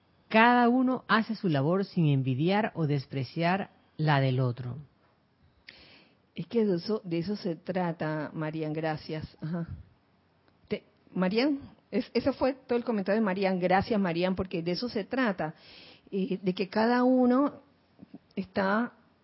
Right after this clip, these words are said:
Speaker 2: está haciendo su función, está haciendo su servicio, y nadie tiene por qué meterse <laughs> en lo que está haciendo el otro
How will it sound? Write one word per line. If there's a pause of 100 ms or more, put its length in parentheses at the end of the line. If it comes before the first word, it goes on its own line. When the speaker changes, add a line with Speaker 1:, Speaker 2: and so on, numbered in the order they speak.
(920)
Speaker 2:
está
haciendo
su
función, (200)
está (200)
haciendo
su
servicio, (720)
y
nadie
tiene
por
qué
meterse
<laughs>
en
lo
que
está
haciendo
el
otro